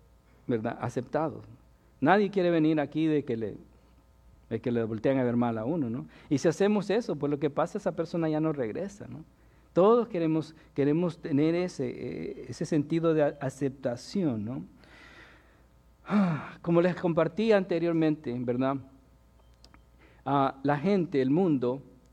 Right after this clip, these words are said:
ve el pasado de uno, pero el Señor ve, ¿qué? El futuro. El Señor ve lo que Él va a hacer, ¿no?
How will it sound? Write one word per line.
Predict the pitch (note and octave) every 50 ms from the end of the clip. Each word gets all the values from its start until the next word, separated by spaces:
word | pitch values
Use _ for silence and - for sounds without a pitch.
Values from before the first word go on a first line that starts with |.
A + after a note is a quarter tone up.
| _ _ _ _ _ _ _
ve | - A#2+ B2+ D3 D3+ D#3 D#3+ D#3 D3+ C#3+ - - -
el | - C3 B2+
pasado | B2 C3 B2 - - D3+ C#3+ C#3 C3 A#2+
de | A#2 A2
uno, | A#2+ C3 B2+ A#2+ B2 C3 - - - - _ _ - _ _ _ _ _ _ _ - _ _ _
pero | C3 B2+ B2 B2+ B2 A#2 A#2 -
el | C3+ C3+ C3
Señor | - C#3 B2+ B2+ C#3 D3 D#3 D#3+ D#3+ - - - - _ _ _ _ -
ve, | B2 C3+ C3+ C3
¿qué? | - B2 A2 G2+ - - - - - _ _ _ _ _ _ _ _ _ _ _ _ _ _
El | - A#2+ A2+
futuro. | - A#2 G#2+ - - A#2+ G#2+ G2+ G2+ G2+ - - _ _ _ _ _ _ _ _ _ -
El | B2 A#2
Señor | - - C#3+ D3 D3 C#3+
ve | C#3+ D3
lo | D3 C#3 C3 C3
que | C#3 B2 - C#3 C3+ C#3+
Él | C#3+ D3 D3+ D3 B2+
va | C3 C3 C3
a | C3+ - A#2+ A2
hacer, | A2 - - - G#2+ G#2 G#2 G#2
¿no? | G#2+ A#2+ C3+ C3+